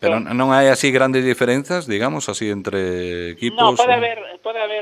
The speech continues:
Speaker 2: eh, xogadores concretos en, en todos os equipos, sempre sabes que hai un,
Speaker 1: Ujú.
Speaker 2: dous xogadores concretos, tres en algúns, non? Eh, que destacan por algo,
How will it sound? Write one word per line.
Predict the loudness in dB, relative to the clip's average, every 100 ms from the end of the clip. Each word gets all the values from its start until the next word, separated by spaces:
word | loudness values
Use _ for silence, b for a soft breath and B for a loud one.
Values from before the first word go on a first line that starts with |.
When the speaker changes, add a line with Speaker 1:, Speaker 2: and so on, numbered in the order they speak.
| -8
Speaker 2:
eh, | -10 -10
xogadores | -12 -8 -6 -4 -4 -6 -10 -14 -18
concretos | -18 -10 -10 -10 -14 -16 -16
en, | -18 -20 _ -18
en | -16 -16 -8
todos | -8 -8 -12
os | -16
equipos, | -14 -12 -10 -12 -12 -20 -6
sempre | -4 -4 -8 -4
sabes | -2 -2 -4
que | -4 -4
hai | -2
un, | -2 -2
Speaker 1:
Ujú. | -4
Speaker 2:
dous | -4 -4 -8
xogadores | -8 -4 -4 -4 -8 -12 _ _ _ _ -10
concretos, | -8 -6 -2 -2 -2 -8 -6 0
tres | 2 2 0 -8 -16
en | -14
algúns, | -8 -6 -8 -10 -10
non? | -10 -10 b b -8
Eh, | -4 -4 -4
que | -10
destacan | -10 -4 -4 -4 -10 -10 -10
por | -4
algo, | -2 -2 -4 -10